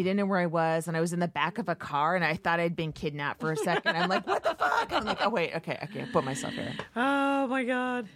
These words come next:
Speaker 2: That's
Speaker 1: Yeah.
Speaker 2: so funny. Do you know I did the, the Great American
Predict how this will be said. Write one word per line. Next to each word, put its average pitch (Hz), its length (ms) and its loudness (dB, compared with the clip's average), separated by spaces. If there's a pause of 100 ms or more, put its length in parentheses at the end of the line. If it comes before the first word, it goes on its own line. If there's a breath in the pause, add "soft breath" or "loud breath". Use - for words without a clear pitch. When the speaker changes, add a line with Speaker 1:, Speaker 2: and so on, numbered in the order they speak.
(120)
Speaker 2:
That's 214 140 -2
Speaker 1:
Yeah. 135 120 4
Speaker 2:
so 214 120 2
funny. 190 300 2 (460 loud breath)
Do 208 60 -2
you 208 60 4
know 214 100 6
I 208 80 6
did 196 220 2
the, 175 260 4
the 175 100 -2
Great 180 420 2
American 165 1000 0